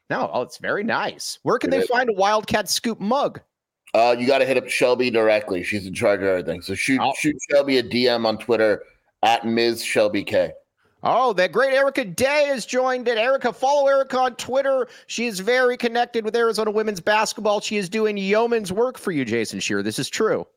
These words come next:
Speaker 2: Yeah, she's fantastic.
Speaker 1: She is awesome. And you trust her with her daughter as well, which means a lot. You wouldn't trust me with your daughter.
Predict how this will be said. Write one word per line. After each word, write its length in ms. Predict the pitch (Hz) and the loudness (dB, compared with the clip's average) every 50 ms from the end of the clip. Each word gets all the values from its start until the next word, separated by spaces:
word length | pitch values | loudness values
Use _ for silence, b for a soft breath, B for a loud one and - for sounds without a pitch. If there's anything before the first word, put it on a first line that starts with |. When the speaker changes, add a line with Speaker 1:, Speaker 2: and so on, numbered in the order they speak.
| _ _ | _ _
Speaker 2:
Yeah, 180 | - 120 120 107 | 0 2 2 2
she's 260 | 101 - 95 92 - | 0 -2 -8 -8 -4
fantastic. 840 | - 117 110 110 107 107 113 110 107 104 104 - - 85 - _ _ _ _ _ - | -2 0 0 0 0 0 2 2 2 2 0 -2 -6 -6 -8 _ _ _ _ _ -8
Speaker 1:
She 220 | - 147 147 170 | -4 -2 0 0
is 160 | 180 147 131 | 0 0 2
awesome. 340 | 131 123 110 104 - 113 110 | 2 2 0 0 -2 -4 -4
And 80 | 127 156 | -4 -4
you 60 | 175 | -2
trust 280 | - - 247 233 - - | 0 0 0 0 0 0
her 60 | 233 | 0
with 140 | 220 226 233 | 0 0 0
her 100 | 233 233 | 0 0
daughter 440 | 214 247 254 262 262 240 196 147 127 | 2 2 2 2 2 2 2 0 -2
as 100 | - - | -2 -2
well, 320 | 185 254 285 254 175 135 | -2 0 0 2 0 0
which 180 | 120 131 - - | 0 -2 -4 -4
means 200 | 185 196 196 202 | -4 -4 -2 -2
a 60 | 196 | -2
lot. 260 | 214 254 240 175 156 | 0 0 0 0 0
You 80 | 202 247 | -2 -2
wouldn't 180 | 294 262 - | -2 -2 -2
trust 300 | - - 285 285 277 - | -2 -2 -2 -2 -2 -4
me 180 | 339 370 370 349 | -4 -4 -2 -2
with 100 | 339 269 | -2 -2
your 140 | 254 233 185 | -2 0 2
daughter. 380 | 175 147 123 107 82 78 78 | 2 2 2 0 -2 -6 -14